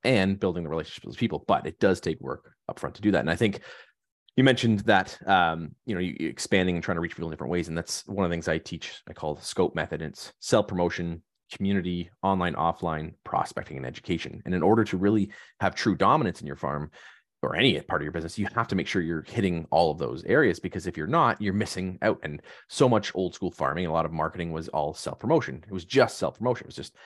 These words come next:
"Hey, I'm great. I'm awesome. I sell more homes," or, "Hey, just list another home." Or it's, they teach you just prospecting, just cold call, cold call, cold call, door knock, door knock, door knock. And without the other strategies in place and working together, you are missing out. And then there's a lot of people,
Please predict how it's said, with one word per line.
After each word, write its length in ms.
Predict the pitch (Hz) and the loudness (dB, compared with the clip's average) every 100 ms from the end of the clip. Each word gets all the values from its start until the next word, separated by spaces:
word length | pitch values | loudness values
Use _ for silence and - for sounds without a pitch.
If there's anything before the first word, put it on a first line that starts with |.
| - | -2
"Hey, 100 | 98 | 2
I'm 140 | 101 101 | 2 2
great. 320 | 98 98 - _ 87 | 2 2 0 _ -2
I'm 160 | 98 | 2
awesome. 420 | 92 92 - 92 78 | 2 2 -2 -8 -4
I 100 | 90 | -4
sell 180 | 98 95 | 0 0
more 200 | 95 92 | 0 0
homes," 360 | 90 90 90 | -2 -4 -4
or, 140 | 78 - - | -6 -8 -12
"Hey, 120 | - 85 | -6 -6
just 200 | 85 95 | -4 -4
list 160 | 92 | -4
another 280 | 90 90 90 | -2 -2 -2
home." 360 | 87 85 85 85 - - - | -2 -4 -6 -10 -16 -20 -4
Or 200 | 107 92 | 2 4
it's, 200 | 87 - _ _ - | 2 -2 _ _ 0
they 100 | 95 | 0
teach 280 | - 92 87 | 0 -6 -6
you 80 | |
just 280 | 82 90 - | -2 -2 -2
prospecting, 480 | - 160 - - 78 | 2 2 0 -10 -12
just 200 | - - | -12 -8
cold 200 | 92 87 | -6 -4
call, 200 | 90 87 | -2 -2
cold 200 | - 90 | -2 -2
call, 160 | 92 82 | -2 -2
cold 240 | - 85 | -4 -6
call, 280 | 90 87 87 | -2 -2 -2
door 160 | 90 | -2
knock, 200 | 87 87 | -2 -2
door 120 | - 85 | -4 -6
knock, 160 | 80 | -2
door 160 | 156 147 | 2 4
knock. 220 | 104 101 - _ | 2 0 -12 _
And 160 | - 101 | -2 0
without 440 | 98 - 139 - - _ _ | 0 2 2 2 -6 _ _
the 140 | 110 | -4
other 200 | 110 92 | -2 -2
strategies 500 | 80 - 120 113 95 | -4 -2 -2 -2 -6
in 100 | 82 | -10
place 400 | - 120 98 - | -4 -2 -2 -4
and 180 | 95 92 | -8 -6
working 260 | 95 - 76 | -6 -8 -12
together, 560 | 80 139 147 90 85 - _ _ | -4 0 2 0 -2 -8 _ _
you 180 | - 98 | -4 2
are 120 | 104 | 4
missing 360 | 98 - - - | 2 -2 -8 -12
out. 140 | 71 | -8
And 120 | 82 85 | -6 -4
then 120 | 92 | -4
there's 180 | 87 87 | -4 -4
a 40 | |
lot 220 | 80 87 | 0 2
of 60 | 87 | 2
people, 320 | 101 78 80 | -4 -8 -8